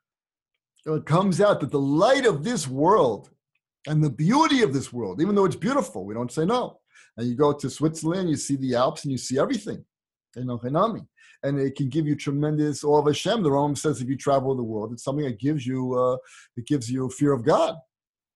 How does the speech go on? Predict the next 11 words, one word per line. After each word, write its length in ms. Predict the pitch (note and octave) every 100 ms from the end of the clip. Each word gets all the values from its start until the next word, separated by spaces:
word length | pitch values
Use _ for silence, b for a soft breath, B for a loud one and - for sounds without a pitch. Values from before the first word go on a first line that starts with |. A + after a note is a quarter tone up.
| _ _ _ _
And, 140 | B2+ -
but 160 | D#3
don't 220 | G3 A#3
think 420 | - - G3 D4 -
this 160 | A3
is 260 | G3 E3 -
<laughs> 0 |
it. 240 | C4 -
That's 220 | - G3+
the 120 | - D#3+
point. 340 | E3+ D#3 A#2+